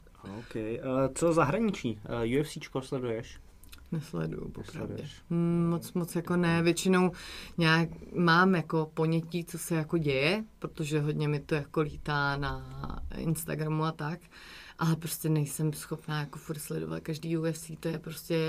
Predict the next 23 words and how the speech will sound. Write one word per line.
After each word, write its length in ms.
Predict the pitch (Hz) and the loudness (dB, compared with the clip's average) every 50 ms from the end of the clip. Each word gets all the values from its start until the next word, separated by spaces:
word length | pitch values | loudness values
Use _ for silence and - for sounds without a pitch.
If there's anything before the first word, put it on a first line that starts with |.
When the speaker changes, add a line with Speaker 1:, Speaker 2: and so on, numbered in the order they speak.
| 160 156 | 0 -2
Speaker 1:
jednou 520 | - - 156 151 156 170 165 160 156 160 - - - | 0 0 0 0 2 2 2 2 0 -2 -6 -10 -6
za 160 | 156 170 170 165 | -2 0 0 0
dva 300 | 156 160 160 147 165 160 | 0 -2 0 0 0 0
týdny, 420 | 165 - 165 180 196 196 220 208 | 2 2 2 2 4 4 2 4
nebo 280 | 190 180 165 160 156 156 - - - - | 2 2 0 -2 -2 -4 -8 -16 -20 -8
to 120 | - 170 160 | -4 -4 -4
fakt 300 | 151 - - 170 165 - | -4 -2 -4 -4 0 2
jede 160 | 165 156 165 | 2 4 4
jakoby 420 | 165 160 156 151 - 170 170 175 | 4 2 2 0 -2 0 0 -2
extrémním 520 | - 165 - - - 160 170 165 170 175 180 | -2 -4 -8 -8 -6 -2 0 0 2 0 0
způsobem 640 | 170 - - 165 160 - - 175 165 165 165 - | -2 -6 -12 -14 -12 -6 -4 0 2 2 2 2
a 140 | - 165 156 - - - - - - - - - - - - - - | 0 -2 -4 -4 -10 -14 -14 -14 -14 -14 -14 -16 -16 -18 -18 -6 -2
já 180 | 196 175 160 147 | 0 2 2 2
se 160 | 151 - 151 | 0 -4 -6
v 40 | - | -4
tom 180 | - 180 170 | -2 -2 -2
fakt 220 | 165 - 180 170 160 | -2 -2 -4 -2 -2
jakoby 340 | 170 165 - 170 165 170 | -2 0 0 0 0 0
zatím 300 | 160 160 165 156 - 175 170 | 0 0 -2 0 0 2 2
nevyznám 420 | 160 156 160 156 151 160 160 165 | 2 2 2 0 2 2 2 2
a 80 | 156 160 | 2 2
já 200 | 160 160 160 156 | 2 0 0 0
bych 300 | 147 160 156 - - | -2 -2 -4 -4 -10